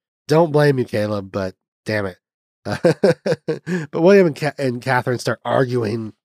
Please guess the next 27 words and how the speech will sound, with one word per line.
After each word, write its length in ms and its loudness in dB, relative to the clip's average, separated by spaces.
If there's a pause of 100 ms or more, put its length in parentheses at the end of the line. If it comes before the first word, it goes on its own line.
(340)
They 100 2
don't 160 2
know 100 0
where 100 2
Caleb 380 -2
is. 360 -4 (500)
Uh, 220 -8 (240)
they've 260 -8
lost 360 0
two 160 4
sons 460 2
in, 80 2
like, 160 -2
the 80 -8
span 300 2
of 80 2
a 40 0
week. 420 0 (300)
Everything's 320 2
fucked 380 -2
up. 260 0 (480)
Uh, 240 -6
Catherine's 400 0
convinced 340 -4
there's 160 -8
witchcraft 520 0
afoot. 420 2